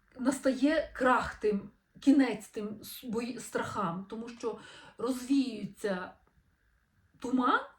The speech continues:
настає ясність, меч має таку властивість надавати ясності. Коли ви плануєте, чітко розумієте, чітко говорите про це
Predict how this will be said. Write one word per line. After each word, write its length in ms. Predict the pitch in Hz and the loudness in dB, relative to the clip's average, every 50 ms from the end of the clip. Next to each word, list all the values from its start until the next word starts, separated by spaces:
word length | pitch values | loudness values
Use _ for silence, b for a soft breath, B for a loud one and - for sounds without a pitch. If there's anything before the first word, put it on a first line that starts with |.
| _ _ _ _ _ _ _ - | _ _ _ _ _ _ _ -8
настає 480 | 220 226 220 - - 233 220 202 220 | -6 -6 -6 -6 -4 -4 -4 -4 -4
ясність, 680 | 208 202 233 226 240 262 269 - - 359 381 392 - - | -4 0 0 2 2 0 0 -4 -6 -8 -8 -8 -8 -10
меч 540 | 220 226 233 240 247 254 277 349 - - - | -12 -12 -8 -4 -2 -2 -2 -2 -4 -6 -8
має 300 | 262 247 233 220 196 185 | -6 -4 -4 -4 -4 -6
таку 220 | - 202 - - | -6 -8 -10 -10
властивість 760 | 202 190 208 196 - - - 262 302 311 330 302 - - - _ B B B B B B B B B B B B B B B B _ _ _ _ _ _ - | -8 -8 -8 -8 -10 -8 -6 -4 -4 -4 -4 -6 -8 -12 -20 _ B B B B B B B B B B B B B B B B _ _ _ _ _ _ -8
надавати 520 | 214 226 214 190 220 226 233 233 233 226 | -6 -2 -2 0 0 0 0 -2 -2 -4
ясності. 680 | 202 208 202 196 190 - - 180 151 - - - 196 190 | -4 -2 -2 -2 -4 -6 -8 -10 -10 -10 -10 -12 -12 -10
Коли 240 | - - 220 240 226 | -8 -6 -6 -4 -2
ви 140 | 196 208 | -2 -2
плануєте, 720 | 196 - 202 208 208 214 240 277 381 415 415 415 - 381 | -4 -4 -4 -4 -2 0 0 2 4 6 4 4 4 0
чітко 440 | - - - 269 254 - - - 226 | -8 -6 -6 -8 -8 -6 -6 -6 -6
розумієте, 680 | 214 214 175 202 226 226 247 285 381 427 427 403 381 311 | -6 -6 -6 -8 -4 -2 0 0 2 0 -2 -2 -4 -8
чітко 440 | - - - 302 294 - - 240 208 | -6 -4 -2 -2 -2 -2 -4 -4 -2
говорите 720 | 160 226 214 196 196 247 269 311 381 392 392 392 - 403 | -2 -2 -2 -2 0 0 2 2 2 0 -2 -2 -4 -4
про 200 | 392 381 381 370 | -4 -4 -4 -6
це 380 | - - 349 330 339 339 339 | -6 -2 2 2 2 2 0